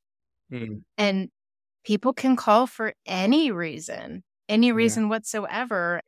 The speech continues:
Speaker 2: As she said, you know, no is not an option. Saying no is not an option. We are going to help.
Speaker 1: Yeah, and helping them in a meaningful and I think human way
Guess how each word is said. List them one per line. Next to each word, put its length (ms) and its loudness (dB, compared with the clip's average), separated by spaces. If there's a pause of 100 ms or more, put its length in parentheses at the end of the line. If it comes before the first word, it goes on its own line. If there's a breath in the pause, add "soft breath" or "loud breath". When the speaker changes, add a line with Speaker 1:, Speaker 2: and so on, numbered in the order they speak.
Speaker 2:
As 140 -6
she 240 0
said, 400 4
you 80 2
know, 80 4
no 320 2
is 160 2
not 520 -4 (220)
an 140 -2
option. 560 -4
Saying 280 -2
no 180 -2
is 100 -6
not 180 -4
an 60 -8
option. 360 -10
We 120 -8
are 100 -6
going 280 -10
to 120 -14
help. 300 -16 (180)
Speaker 1:
Yeah, 240 -14
and 160 2
helping 320 4
them 180 2
in 120 -2
a 40 -4
meaningful 880 -8 (280)
and 120 -8
I 80 -8
think 320 -10
human 440 -4
way 360 -10